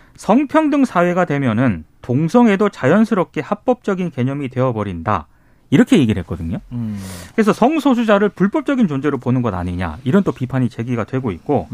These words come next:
Speaker 2: 예.
Speaker 1: 김문수 경제사회노동위원장 같은 경우에는 예전에 이제 노동운동가 출신이라는 점이 있-,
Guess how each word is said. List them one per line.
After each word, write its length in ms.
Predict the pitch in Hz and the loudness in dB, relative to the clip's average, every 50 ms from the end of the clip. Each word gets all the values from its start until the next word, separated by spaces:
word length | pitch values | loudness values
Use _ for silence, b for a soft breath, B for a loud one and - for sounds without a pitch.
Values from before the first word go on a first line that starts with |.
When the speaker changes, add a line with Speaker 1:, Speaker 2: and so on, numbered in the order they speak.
| 117 | 0
Speaker 2:
예. 280 | 131 139 123 104 92 87 b b b b b b | 2 2 2 2 -2 -6 b b b b b b
Speaker 1:
김문수 500 | - 185 185 220 277 339 330 277 311 277 | 4 6 8 8 8 6 4 2 2 2
경제사회노동위원장 1400 | - - 170 190 240 214 208 202 214 214 190 156 151 175 202 208 202 202 202 196 170 175 190 208 202 185 185 175 | 2 2 2 2 2 2 4 2 2 2 2 0 0 0 2 2 2 2 2 2 2 2 2 4 4 2 2 0
같은 300 | 160 180 - - 147 143 | 0 -2 -4 -4 -6 -4
경우에는 680 | 135 127 123 127 135 127 113 107 117 151 185 208 208 208 - B B B B B B B B B B | -2 -2 0 0 0 0 0 0 2 2 2 2 0 -2 -4 B B B B B B B B B B
예전에 380 | 127 143 160 285 320 320 294 | 2 4 4 4 4 4 6
이제 180 | 254 196 175 147 | 6 6 6 4
노동운동가 580 | 110 113 123 160 277 320 320 294 277 233 190 | 4 4 4 4 6 6 6 4 6 4 4
출신이라는 540 | - - 180 160 - 175 160 151 139 135 123 | 2 0 -2 -2 0 0 0 0 2 2 2
점이 220 | 117 120 110 107 107 | 2 2 2 0 0
있-, 100 | 110 | -4